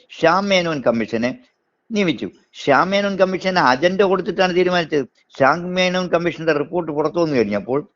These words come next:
അത് ട്വന്റി ട്വന്റി എ-, എഡ്യൂക്കേഷൻ പോളിസിയെ അപ്പടി പകർത്തി വച്ചിരിക്കുകയാണ്. അതിനകത്ത് ഒരൊറ്റ വ്യത്യാസമേ ഉള്ളൂ. ബിരുദ കോഴ്സിന് പഠിക്കുന്ന കുട്ടികൾക്ക് ഒന്നും രണ്ടും മൂന്നും വർഷങ്ങളിൽ എക്സിറ്റ് പോയിന്റ് ഉണ്ടായിരുന്നു. ഒന്നാം വർഷം കഴിയുമ്പോൾ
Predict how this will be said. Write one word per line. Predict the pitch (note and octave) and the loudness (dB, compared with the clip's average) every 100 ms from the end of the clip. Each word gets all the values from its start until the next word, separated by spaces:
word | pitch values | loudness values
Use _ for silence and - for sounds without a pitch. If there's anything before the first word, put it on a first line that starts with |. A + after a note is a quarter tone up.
| _ _ _ _ - | _ _ _ _ -2
അത് | A#2 D#3 G3+ - _ _ - | 0 2 0 -4 _ _ 0
ട്വന്റി | D#3 F#3 G3+ F#3 | 2 0 -2 -2
ട്വന്റി | F#3 F3+ F#3 F#3+ _ - B2+ | -2 -2 -4 -6 _ -8 -2
എ-, | C3+ G#2 F#2 | -2 -2 -8
എഡ്യൂക്കേഷൻ | C3 C3+ E3+ F3 E3+ D#3+ | -4 -2 0 0 -2 -2
പോളിസിയെ | C#3 D3+ D3 D#3 - - | 0 0 2 -2 0 -2
അപ്പടി | - - G3+ | -2 0 0
പകർത്തി | F#3+ F#3+ F#3+ | 4 2 4
വച്ചിരിക്കുകയാണ്. | F#3+ F#3+ F3+ E3+ E3+ D#3 - _ _ | 0 0 -4 0 -2 -2 -12 _ _
അതിനകത്ത് | C3+ E3 E3 | 0 2 0
ഒരൊറ്റ | E3 E3+ - | 0 0 2
വ്യത്യാസമേ | F#3 F#3+ F3 E3+ D3+ | 0 4 2 2 -2
ഉള്ളൂ. | C3 A#2+ - - _ _ - | -2 -4 -8 -16 _ _ -8
ബിരുദ | B2+ D#3 F#3+ | 0 2 2
കോഴ്സിന് | G3+ F#3+ E3+ E3+ | 2 0 0 -2
പഠിക്കുന്ന | D3 D3 - D3 C#3+ | -2 -2 -4 -4 -2
കുട്ടികൾക്ക് | B2+ B2 A2+ F#2+ B2 B2 _ _ - | -4 -2 -2 -2 -6 -8 _ _ 2
ഒന്നും | D3 E3+ G3 G3+ G3 C#3+ | 4 4 2 -2 -2 2
രണ്ടും | D#3 E3+ F#3 D#3+ | 2 4 0 2
മൂന്നും | F3 F#3 E3 | 0 0 0
വർഷങ്ങളിൽ | D3+ D3+ C#3+ D3 | 0 0 0 0
എക്സിറ്റ് | D#3 D3 - F#3 - | 0 -4 -2 -4 0
പോയിന്റ് | D3+ C#3 A#2+ | 2 2 0
ഉണ്ടായിരുന്നു. | G#2 G2+ - - _ - | -2 -6 -10 -16 _ -4
ഒന്നാം | D#3 F#3 | 0 0
വർഷം | E3 C#3+ D#3 - - | 0 -2 -4 -4 0
കഴിയുമ്പോൾ | D3+ D3 C#3+ | 2 2 0